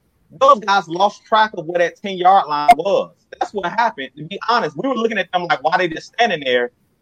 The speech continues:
They had no way of knowing if this ball went ten yards, uh, yards or not.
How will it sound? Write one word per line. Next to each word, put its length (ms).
They 140
had 240
no 140
way 200
of 120
knowing 520
if 100
this 120
ball 340
went 140
ten 200
yards, 340
uh, 80
yards 400
or 60
not. 240